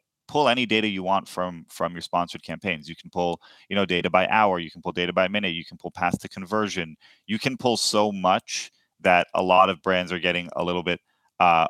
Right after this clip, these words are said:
over, or a lot of agencies at least, or brands are getting a little bit overloaded with the amount you can pull. So the challenge coming into these next six to twelve months is figuring out what's the valuable data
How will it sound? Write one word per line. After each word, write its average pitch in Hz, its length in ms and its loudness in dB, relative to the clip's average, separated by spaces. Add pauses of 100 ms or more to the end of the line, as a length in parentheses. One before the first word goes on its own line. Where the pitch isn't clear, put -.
over, 90 240 -2
or 98 140 0
a 95 40 2
lot 92 160 4
of 85 60 -4
agencies 90 400 -6
at 87 80 -6
least, 82 200 -8
or 90 60 -8
brands 85 240 -4
are 85 60 -10
getting 87 100 -6
a - 20 -8
little 87 140 -6
bit 87 60 -2
overloaded 85 320 -4
with 85 100 -8
the 82 100 -8
amount 78 280 -4
you 95 100 -14
can 110 160 -14
pull. 120 200 -4
So - 120 -8
the 85 120 -8
challenge 113 640 0
coming 90 260 -8
into 90 180 -12
these 85 200 -12
next 87 260 -8
six - 160 -12
to - 100 -16
twelve 87 260 -6
months 101 280 -2
is 87 120 -12
figuring 92 300 -6
out 85 180 -2
what's 87 180 -8
the 87 80 -14
valuable 92 440 0
data 127 360 0